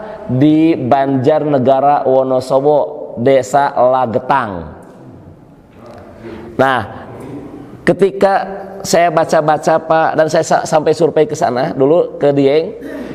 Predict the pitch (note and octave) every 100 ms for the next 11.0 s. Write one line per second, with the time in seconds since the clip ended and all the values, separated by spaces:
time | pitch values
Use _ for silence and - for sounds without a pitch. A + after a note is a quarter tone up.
0 | - F3+ G#3 G3 G3+ G#3 F#3+ F#3 E3 F3
1 | G3+ F#3 G3 F3+ - - - - - -
2 | F#3+ - E4 - A3+ A#3 G#3+ A#3+ A#3 A3+
3 | G#3 - - - - - - - - -
4 | - F3+ - F3+ F3 F#3 G#3+ A3 G#3 -
5 | - - - - - D#3+ F3+ F#3 E3+ E3
6 | F#3 G3+ - G3 F#3+ G#3 F#3 F3 E3 D#3+
7 | D#3+ D#3 E3+ E3+ A#2 - E3 E3 E3+ E3+
8 | E3+ E3 E3+ F3 E3 D#3 D#3 C#3 F3+ F3
9 | D#3 D#3 D3+ E3 F#3 D#3+ D3+ D#3 D#3+ E3
10 | D#3+ D#3+ E3 E3 E3+ G3 F3 - -